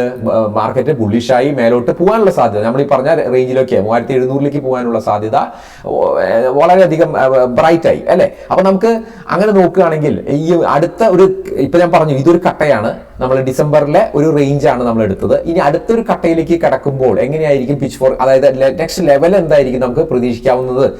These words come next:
എന്നുള്ളത് ക്ലോ-, അതായത് നമുക്ക് അതിന് എന്താ ചെയ്യേണ്ടത്, ഷിഫ്റ്റ് പിച്ച് ഫോർക്കിനെ ഒന്ന് ക്ലോൺ ചെയ്യാം അല്ലേ, അതിനെ ഒരു ഡ്യൂപ്ലിക്കേറ്റ് ചെയ്യുക. അത് കിട്ടുന്നില്ലല്ലോ, ഒരു മിനിറ്റ് നോട്ടെ, ആ അതാണ്, ഏഹ്, തെറ്റി. ഓക്കെ, ഇവിടെ ക്ലോൺ ചെയ്തില്ലേ? ഓക്കെ,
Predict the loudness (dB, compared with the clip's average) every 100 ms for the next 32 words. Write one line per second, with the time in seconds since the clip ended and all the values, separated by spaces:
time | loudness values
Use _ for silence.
0 | -6 0 2 2 2 0 0 0 0 0
1 | 0 0 0 2 2 2 0 -2 -2 -2
2 | -4 -4 -4 -2 2 2 0 -2 -2 -2
3 | 0 0 0 -4 -6 -8 -2 -2 -2 -8
4 | -10 -2 0 0 0 0 0 -2 -2 -2
5 | -2 0 -2 -6 -20 -20 -12 -8 -6 -6
6 | -4 -4 -4 -4 -6 -8 -8 -6 -6 -6
7 | -8 -8 -6 -6 -8 -14 -14 -10 -8 -8
8 | -6 -8 -10 -12 -10 -10 -8 -6 -6 -12
9 | -20 -20 _ _ _ _ _ _ _ -14
10 | -6 -6 -4 -6 -8 -8 -10 -16 _ _
11 | _ _ _ _ _ _ -20 -20 _ _
12 | -20 -16 -10 -10